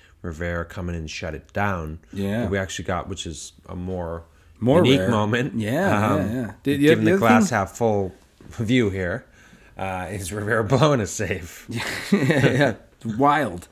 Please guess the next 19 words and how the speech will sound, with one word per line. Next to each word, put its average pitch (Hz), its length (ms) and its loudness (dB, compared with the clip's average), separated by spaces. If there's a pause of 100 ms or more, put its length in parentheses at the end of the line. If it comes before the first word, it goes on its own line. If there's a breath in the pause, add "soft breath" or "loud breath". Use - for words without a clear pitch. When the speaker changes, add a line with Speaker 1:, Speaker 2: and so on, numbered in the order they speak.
(120 loud breath)
Speaker 1:
Yeah. 92 240 0 (160)
Speaker 2:
Uh, 107 380 -6
the 113 160 -2
one 170 180 2
thing 262 220 4
I - 20 6
remember 214 280 4
about 185 200 4
Yankee 165 220 0
Stadium 151 260 2
that 147 100 0
was 131 140 0
really 139 140 2
crazy 139 400 2
is, 120 100 0
like, 113 160 -2
at 117 120 -4
the 107 80 -10
time, 131 680 -4